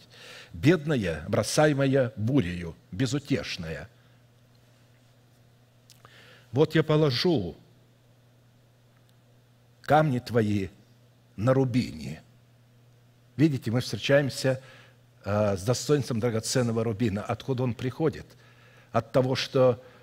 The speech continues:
будучи погруженными в смерть Христа, вы могли выстоять, дождаться Его воскресения, чтобы вос-, совоскреснуть с Ним.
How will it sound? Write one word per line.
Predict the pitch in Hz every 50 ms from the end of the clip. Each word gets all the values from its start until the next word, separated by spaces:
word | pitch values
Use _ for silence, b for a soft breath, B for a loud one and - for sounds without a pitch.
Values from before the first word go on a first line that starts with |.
| B -
будучи | 135 143 131 131 - - -
погруженными | - 135 123 147 139 120 123 147 151 131 127 131 123
в | -
смерть | - - - 139 135 131
Христа, | - - 127 120 - - - - 165 165 165 165 B B B B B B -
вы | 92 101 139 160 151 147 -
могли | 127 127 143 127 - 143 147 135
выстоять, | 143 120 110 - - 123 107 104 107 95 - - 95
дождаться | 101 135 120 - 131 151 139 - - - 147
Его | 139 135 143 139
воскресения, | 131 120 - - - 139 135 - - 165 135 104 104
чтобы | 101 - - 127 117 117
вос-, | 120 123 - - - -
совоскреснуть | - 139 135 131 127 - - 170 127 - - 104 95 -
с | - - -
Ним. | 120 98 80